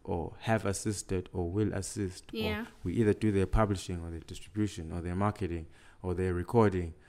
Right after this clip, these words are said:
Speaker 1: or we do their branding. We
Speaker 2: So
Speaker 1: do
Speaker 2: none of this was a train smash for you. You just kept
Speaker 1: This
Speaker 2: going.
Speaker 1: showed me how big I was.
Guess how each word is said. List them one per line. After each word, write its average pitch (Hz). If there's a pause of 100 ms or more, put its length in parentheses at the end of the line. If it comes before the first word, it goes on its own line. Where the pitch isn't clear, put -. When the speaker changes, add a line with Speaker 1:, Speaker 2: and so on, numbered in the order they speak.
(340)
Speaker 1:
or 85
we 90
do 98
their 87
branding. 90
We 92
Speaker 2:
So 277
Speaker 1:
do 262
Speaker 2:
none 247
of 240
this 220
was 196
a 185
train 196
smash 185
for 196
you. 185
You 202
just 202
kept 101
Speaker 1:
This 123
Speaker 2:
going. 107
Speaker 1:
showed 123
me 117
how 110
big 104
I 98
was. 92